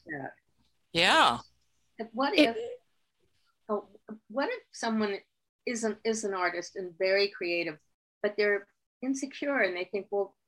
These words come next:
Speaker 1: I'm not qualified to do all of this. I'm not qualified as an artist." What do you advise them to do?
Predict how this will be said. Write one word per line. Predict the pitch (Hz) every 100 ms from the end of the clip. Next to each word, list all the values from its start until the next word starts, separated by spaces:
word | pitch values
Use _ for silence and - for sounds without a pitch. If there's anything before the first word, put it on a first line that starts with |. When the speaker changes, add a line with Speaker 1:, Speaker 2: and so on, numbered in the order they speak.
| -
Speaker 1:
I'm | 214 226
not | 220 220
qualified | - 214 254 233 - 156 147 147
to | -
do | 147 160 147
all | 131 127
of | 135
this. | 139 135 185
I'm | 208
not | 214 -
qualified | - 311 214 202 - 143 143
as | - -
an | 139
artist." | 131 135 135 -
What | 180 196 -
do |
you | 190 170
advise | 156 - 147 143
them | - 151 -
to | 151
do? | 147 139